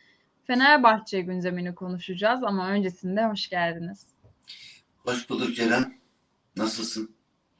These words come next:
Speaker 1: İyiyim, teşekkür ederim. Siz nasılsınız?
Speaker 2: Teşekkür ederim. Gidiyor musun?
Speaker 1: Evet, gidiyorum.
Speaker 2: Kimilerinin hoşuna, kimilerinin zoruna, değil mi?
Speaker 1: <laughs> Evet, kimilerinin hoşuna,
Speaker 2: <laughs>
Speaker 1: kimilerinin zoruna gidiyorum.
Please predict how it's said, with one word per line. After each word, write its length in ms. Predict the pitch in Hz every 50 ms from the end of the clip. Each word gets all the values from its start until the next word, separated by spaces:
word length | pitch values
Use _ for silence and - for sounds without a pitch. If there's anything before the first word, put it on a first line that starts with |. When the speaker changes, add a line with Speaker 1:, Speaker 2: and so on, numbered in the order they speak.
| _ _ _ -
Speaker 1:
İyiyim, 400 | 247 262 262 262 262 269 277 294
teşekkür 500 | 294 320 262 262 277 247 254 254 - 269
ederim. 360 | 269 240 226 220 214 220 233
Siz 160 | 233 247 233
nasılsınız? 680 | 233 226 220 220 - _ - 185 190 220 262 262 - _ _ _ _ _ _ _ - - - _ _ _ _ - - - - - - -
Speaker 2:
Teşekkür 340 | - - - 95 87 - 98
ederim. 160 | 95 160 -
Gidiyor 340 | - 92 90 120 143 160 139
musun? 320 | 117 107 - - - - - _ _ _ _ _ _ _ _ _ _ _ _ _ _ _ _ _ _ _ - - _ _ _ -
Speaker 1:
Evet, 300 | 190 190 196 196 196 -
gidiyorum. 500 | 196 180 190 185 170 165 165 170 175 175 - _ _ _ _ _ _ _ _ -
Speaker 2:
Kimilerinin 500 | - - 110 107 98 98 95 92 90 85
hoşuna, 420 | 85 82 80 90 107 117 123 -
kimilerinin 400 | - 98 92 90 92 101 113 113
zoruna, 460 | - - 90 90 87 - - - -
değil 120 | - - -
mi? 60 | - 190
Speaker 1:
<laughs> 300 | 202 196 208 214 208 180
Evet, 200 | 175 175 - - -
kimilerinin 540 | - 226 214 214 202 196 208 214 196 196 196
hoşuna, 600 | 202 196 202 214 196 190 185 196 208 214 214 226 233 240
Speaker 2:
<laughs> 120 | 240 -
Speaker 1:
kimilerinin 480 | 220 202 190 190 190 190 190 196 214 208
zoruna 320 | 208 196 185 180 190 208
gidiyorum. 480 | 208 208 180 180 180 180 175 170 170